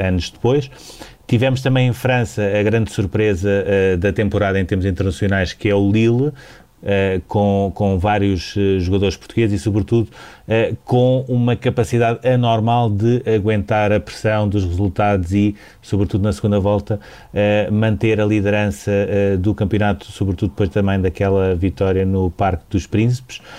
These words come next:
o que obriga também o Paris Saint-Germain a reformatar todo o seu projeto desportivo, porque estava tão inclinado e tão quase obcecado com a ideia de ganhar a Liga dos Campeões, eh, que se esqueceu de valorizar o plano interno e acabou, eh,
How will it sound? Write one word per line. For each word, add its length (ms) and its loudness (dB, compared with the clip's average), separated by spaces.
o 40 0
que 120 -2
obriga 280 0
também 280 0
o 20 -4
Paris 300 -2
Saint-Germain 540 0
a 40 -2
reformatar 1040 0
todo 220 -2
o 40 -2
seu 160 -4
projeto 360 -2
desportivo, 500 -4
porque 180 -4
estava 260 -2
tão 220 -2
inclinado 560 0
e 80 0
tão 800 0
quase 280 -2
obcecado 560 -2
com 140 -2
a 80 2
ideia 460 2
de 60 -4
ganhar 280 0
a 20 2
Liga 220 2
dos 100 -6
Campeões, 540 -2
eh, 180 0
que 140 -10
se 60 -12
esqueceu 500 0
de 100 0
valorizar 760 0
o 40 -6
plano 280 -2
interno 420 -2
e 60 0
acabou, 440 0
eh, 240 0